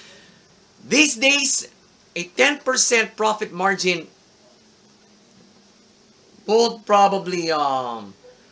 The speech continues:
won't probably help you, um, what you call this, won't, won't probably help you cover your transportation expenses, at least.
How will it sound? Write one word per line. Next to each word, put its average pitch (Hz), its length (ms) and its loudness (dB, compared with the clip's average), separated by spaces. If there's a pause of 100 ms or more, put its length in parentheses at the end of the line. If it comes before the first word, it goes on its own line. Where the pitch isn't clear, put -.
(300)
won't 190 220 -2
probably 185 400 0
help 175 300 -6
you, 160 260 -6
um, 120 880 -8 (800)
what - 80 -20
you - 100 -18
call 113 180 -10
this, 120 320 -10 (440)
won't, 135 200 -18
won't 190 180 -4
probably 220 320 0
help 196 240 0
you 190 80 -4
cover 185 320 0
your 170 160 -4
transportation 165 760 -4
expenses, 135 600 -6
at 143 160 -2
least. - 460 -6